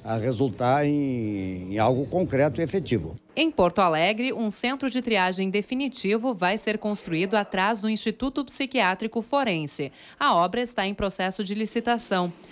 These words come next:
Speaker 2: Outros três vão ser montados provisoriamente. Um no antigo Instituto Penal Feminino,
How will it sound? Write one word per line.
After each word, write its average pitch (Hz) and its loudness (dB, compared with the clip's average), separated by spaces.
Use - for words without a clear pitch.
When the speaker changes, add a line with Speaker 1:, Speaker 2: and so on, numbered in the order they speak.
Speaker 2:
Outros 311 -2
três 190 0
vão 214 0
ser 220 -2
montados 202 0
provisoriamente. 247 0
Um 320 -2
no 277 0
antigo 254 0
Instituto 180 -2
Penal 156 0
Feminino, 220 2